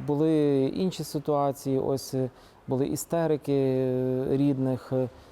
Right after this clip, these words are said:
от ком-, комусь ставало погано і так далі. Але поза тим, е, насправді, е, е, слова, з якими ми звертаємося, е, це слова надії,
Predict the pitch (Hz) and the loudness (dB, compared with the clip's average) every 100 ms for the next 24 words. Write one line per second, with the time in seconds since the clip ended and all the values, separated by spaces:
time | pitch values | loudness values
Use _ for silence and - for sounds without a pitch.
0 | - - 127 - - 139 - 147 147 - | -16 -6 -6 -4 -4 -4 -2 -2 -2 -2
1 | 139 139 135 147 143 165 151 135 139 131 | 0 0 0 -2 0 0 -2 -2 -4 -2
2 | 147 143 - 143 143 139 - - - - | 0 0 0 0 0 -2 -12 -20 -20 -6
3 | 180 170 175 180 196 175 165 - 143 135 | -4 0 -2 0 0 0 -2 -4 -4 -2
4 | 135 139 131 - 156 147 147 143 - 135 | -2 -4 -6 -4 -2 -2 0 0 0 -2
5 | 131 131 127 - - - - - - - | 0 0 -2 -8 -20 -20 -20 -20 -20 -14
6 | 123 123 123 117 151 143 190 170 147 131 | -8 -6 -6 -4 -2 0 0 0 -2 -2
7 | 151 143 143 135 139 - 202 185 156 - | -2 0 -2 -4 -4 -4 -4 -2 -4 -2
8 | 143 135 131 - 131 131 123 170 156 160 | 0 0 -2 -2 -2 -4 -4 -6 -6 -2
9 | 160 160 139 123 110 107 | 0 0 -2 -2 -2 -6